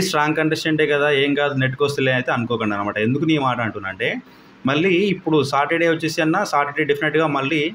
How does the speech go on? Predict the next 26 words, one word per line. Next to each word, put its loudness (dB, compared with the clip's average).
ఇంకో 2
ఎలిమినేషన్ 2
జరిగే 2
అవకాశం 0
ఉంటుంది. -2
సండే 0
నాడు 0
మళ్ళీ 0
రీఎంట్రీ 0
అంటే 0
wild 0
card 2
entries -4
కూడా 0
వచ్చే 0
అవకాశం 0
ఉందన్నమాట. -2
So, -2
already 2
నాకు -2
sir -2
కూడా -2
చెప్పిండు -2
కాబట్టి 0
నిన్నటి 0
ఎపిసోడ్‌లో -2